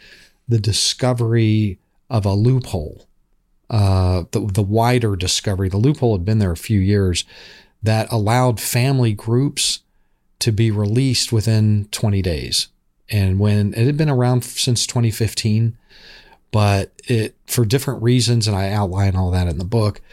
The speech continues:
it became known that, uh, if you came in as a family,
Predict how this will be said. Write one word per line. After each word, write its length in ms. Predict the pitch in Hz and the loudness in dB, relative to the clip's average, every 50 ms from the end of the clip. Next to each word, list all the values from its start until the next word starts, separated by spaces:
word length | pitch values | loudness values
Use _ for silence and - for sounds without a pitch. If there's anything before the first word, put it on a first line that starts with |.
| - - - - - _ _ _ | -20 -20 -20 -20 -20 _ _ _
it 120 | - 131 107 | -2 -2 0
became 360 | 104 110 - - 127 120 107 | 0 -2 0 0 0 2 2
known 640 | 101 101 101 107 110 113 107 95 87 80 85 87 - _ _ _ _ _ _ _ _ _ | 0 0 0 0 0 0 0 0 -2 -2 -6 -8 -10 _ _ _ _ _ _ _ _ _
that, 500 | 104 101 104 101 95 98 95 90 - _ - _ _ _ _ _ _ _ _ _ _ | -2 0 0 2 2 0 0 -2 -4 _ -20 _ _ _ _ _ _ _ _ _ _
uh, 380 | - 117 107 101 92 92 95 87 - _ - | -2 -2 0 0 0 -2 -4 -4 -8 _ -6
if 180 | 117 - - | -6 -2 0
you 100 | 123 117 110 | 0 0 0
came 260 | - 127 123 117 113 | 0 0 0 2 2
in 140 | 113 113 107 | 2 2 0
as 140 | 101 87 | 0 -2
a 60 | 87 82 | -4 -4
family, 760 | - - 139 143 143 131 113 110 107 104 104 101 95 - | -2 -2 0 0 2 2 2 2 2 2 0 0 -2 -6